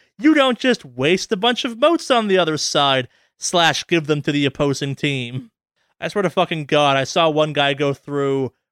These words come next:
another player, I guess, go through, like, fifteen motes on him. It's just a, "Why?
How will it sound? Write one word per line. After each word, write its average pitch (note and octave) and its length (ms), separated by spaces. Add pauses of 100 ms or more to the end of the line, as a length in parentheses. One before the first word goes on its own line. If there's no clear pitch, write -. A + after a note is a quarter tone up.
another C#3+ 240 (120)
player, C#3 300
I B2+ 80
guess, B2+ 220
go C#3 140
through, D3 200
like, C3 180 (140)
fifteen D3+ 500
motes C#3+ 300
on D3+ 160
him. C#3+ 200
It's C3+ 160
just - 240
a, C3 240 (260)
"Why? C#3+ 640